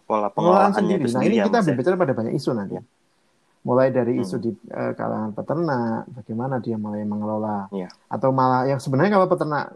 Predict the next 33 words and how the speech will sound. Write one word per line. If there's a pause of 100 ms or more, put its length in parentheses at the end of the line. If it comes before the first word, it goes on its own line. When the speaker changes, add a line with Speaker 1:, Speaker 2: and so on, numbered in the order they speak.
(140)
Speaker 2:
rakyat (100)
itu
tidak, (140)
tidak
sampai
kita (280)
bilang (100)
<laughs>
berdampak
lingkungan. (100)
Speaker 1:
Betul.
Speaker 2:
Yang
selalu
menjadi
isu
Speaker 1:
Betul.
Speaker 2:
itu
kan
sekali
lagi
kita
udah
bahas
di
episode
pertama. (500)
Ketika
Speaker 1:
Ya,
ya. (240)
Speaker 2:
supply
itu (840)
berada
di